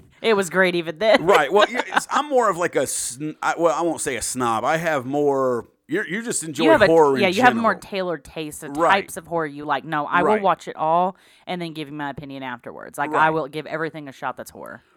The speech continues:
Speaker 2: Right, but now that they, their, their originals are very good. They got some
Speaker 1: Mm-hmm.
Speaker 2: awesome originals
Speaker 1: Fuck
Speaker 2: on there.
Speaker 1: yeah.
Speaker 2: Some of the s-, some of the series. I'm a big fan of Joe Bob Briggs' uh, Drive-In.
Speaker 1: Mm.
Speaker 2: Um, th-, there's, like, some really good documentaries on there
Speaker 1: Yeah.
Speaker 2: about horror stuff. Uh,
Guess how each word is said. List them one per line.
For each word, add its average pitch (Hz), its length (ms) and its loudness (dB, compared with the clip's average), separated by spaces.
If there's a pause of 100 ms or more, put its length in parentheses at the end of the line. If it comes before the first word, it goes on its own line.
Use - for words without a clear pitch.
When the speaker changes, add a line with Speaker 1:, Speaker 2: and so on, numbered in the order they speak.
(120)
Speaker 2:
Right, 151 220 -2
but 156 180 -6
now 208 200 -4
that 135 200 -18
they, 139 280 -8
their, 151 240 -6
their 139 240 -8
originals 151 560 -8
are 170 60 -8
very 165 260 -8
good. 160 160 -8
They 160 60 -8
got 160 100 -8
some 160 140 -14
Speaker 1:
Mm-hmm. 123 80 -12
Speaker 2:
awesome 151 340 -2
originals 139 400 -4
Speaker 1:
Fuck 185 140 2
Speaker 2:
on 135 80 -8
there. 135 100 -4
Speaker 1:
yeah. 123 180 -2
Speaker 2:
Some 147 200 -8
of 147 80 -8
the 123 200 -10
s-, - 200 -12 (120)
some 160 140 -10
of 147 60 -8
the 127 60 -10
series. 156 640 -6
I'm 147 160 -4
a 147 80 -4
big 131 220 -6
fan 143 240 -10
of 120 100 -10
Joe 131 220 -4
Bob 123 340 -6
Briggs' 131 680 -4
uh, 123 260 -4
Drive-In. 135 1120 -4
Speaker 1:
Mm. - 20 -12
Speaker 2:
Um, 127 480 2 (400)
th-, 131 140 -18
there's, 151 240 0
like, 139 100 -6
some 135 200 -6
really 160 160 0
good 123 160 -4
documentaries 127 920 -2
on 123 200 0
there 123 320 -2
Speaker 1:
Yeah. 113 120 -4
Speaker 2:
about 127 300 2
horror 131 360 0
stuff. 123 420 -2 (340)
Uh, 135 300 4